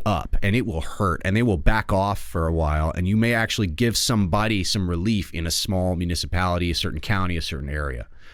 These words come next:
right? The agenda is not solidified yet. Get involved in that stuff.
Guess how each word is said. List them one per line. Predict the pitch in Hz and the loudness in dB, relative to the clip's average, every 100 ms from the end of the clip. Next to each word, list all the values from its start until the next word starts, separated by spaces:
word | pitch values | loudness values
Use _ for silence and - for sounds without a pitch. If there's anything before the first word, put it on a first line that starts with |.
| - | -12
right? | - 82 90 - - - - - - | -4 -2 -2 -8 -18 -16 -18 -16 -2
The | 110 | 2
agenda | 120 98 127 139 135 | 2 2 2 4 2
is | 95 113 | 2 2
not | 107 - | 0 0
solidified | - 92 95 95 - 69 57 | 0 2 2 0 -2 -6 -6
yet. | - - - - - - - - 90 | -10 -12 -16 -20 -20 -20 -20 -10 -6
Get | 85 135 | 0 2
involved | 147 117 123 131 117 | 4 2 4 2 2
in | 87 | 0
that | 76 - | 0 -4
stuff. | - - 55 - | -6 -6 -8 -8